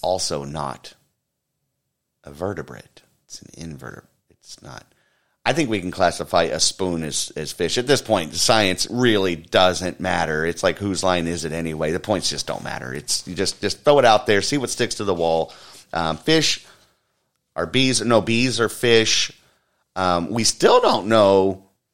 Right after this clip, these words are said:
how many genders of flowers there are. And this is bothering me.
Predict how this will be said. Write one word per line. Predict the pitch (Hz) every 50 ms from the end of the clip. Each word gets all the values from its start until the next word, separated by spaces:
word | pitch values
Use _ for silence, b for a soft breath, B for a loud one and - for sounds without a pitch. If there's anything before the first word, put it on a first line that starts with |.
| _ _ _ _
how | - - 139 160
many | 156 151 135 131 120
genders | 104 98 98 120 120 120 110 110 101 95 -
of | 92 82
flowers | - - 113 113 113 107 92 87 78 -
there | 87 80 78 76
are. | 65 60 57 - - - _ -
And | - 101 101 113
this | 151 170 - 131
is | 113 -
bothering | 110 107 104 95 87 87 80 73 73
me. | 67 62 62 -